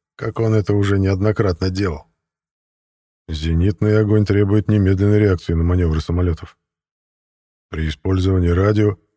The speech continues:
будут неизбежно возникать задержки, и эффективность стрельбы резко упадёт. Уверен, что стрелок займёт место наводчика одной из зениток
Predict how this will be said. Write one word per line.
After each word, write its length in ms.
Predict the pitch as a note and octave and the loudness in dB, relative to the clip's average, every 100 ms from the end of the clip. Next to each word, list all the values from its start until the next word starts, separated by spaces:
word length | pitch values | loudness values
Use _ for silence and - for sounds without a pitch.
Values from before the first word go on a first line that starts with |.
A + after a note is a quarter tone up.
| - | -10
будут 280 | F2 F#2 F2 | -6 -4 -2
неизбежно 540 | G2 F2+ G#2 A2+ G#2+ | 0 0 0 2 2
возникать 400 | G#2 G2+ G2 G#2 | 2 0 0 0
задержки, 640 | F#2 E2+ G2 A2+ - - - _ _ _ _ _ _ - | 0 -2 0 -2 -4 -14 -20 _ _ _ _ _ _ -8
и 140 | F2 | -4
эффективность 520 | D#2+ F2 - G#2 G#2 | -2 -2 0 0 0
стрельбы 340 | - G2+ F#2+ G#2 | 0 -2 0 0
резко 260 | G2+ - | 0 -2
упадёт. 420 | G2+ G2 G#2 E2+ - _ _ _ _ _ _ - | -4 -2 -4 -4 -8 _ _ _ _ _ _ -4
Уверен, 480 | E2 E2 G2 F#2+ D#2+ | 0 4 4 4 0
что 180 | - | -2
стрелок 520 | D#2 - F2+ F#2+ A#2 G#2 | -4 -2 2 2 2 2
займёт 380 | G2 G2+ G2 | 2 2 2
место 320 | F#2+ F#2+ - F#2 | 2 0 0 0
наводчика 640 | F2+ F#2 G#2+ - E2 F2 | 2 2 0 -2 -2 -2
одной 300 | F2+ G2 G2 | 0 2 2
из 80 | F2 | 0
зениток 580 | E2 F#2 A#2 - - | 0 0 0 -4 -8